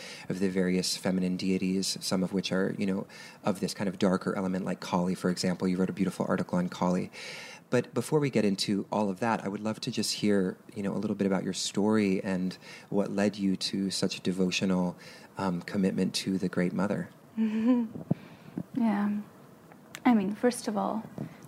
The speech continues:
Speaker 2: I might be completely incoherent, so if I am, you can just, you can just read something I wrote, which somehow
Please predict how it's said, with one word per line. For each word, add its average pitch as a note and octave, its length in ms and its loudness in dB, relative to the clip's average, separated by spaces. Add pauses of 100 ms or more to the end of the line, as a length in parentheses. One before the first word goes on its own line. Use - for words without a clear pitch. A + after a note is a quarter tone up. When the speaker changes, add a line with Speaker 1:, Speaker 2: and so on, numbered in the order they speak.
(140)
Speaker 2:
I A#3 100 2
might A3 260 6
be A#3+ 60 -4
completely G#3 500 -2
incoherent, G#3 640 -2
so G#3 240 -4
if G#3+ 140 -4
I A#3+ 100 2
am, A3+ 320 4
you A3 80 -2
can G#3+ 160 -2
just, - 400 -8 (640)
you B3+ 100 2
can D#4 200 4
just D4 280 2
read B3 400 2
something A3 520 2
I A#3+ 140 4
wrote, G3+ 440 2 (280)
which G3+ 280 0 (320)
somehow G3 480 -2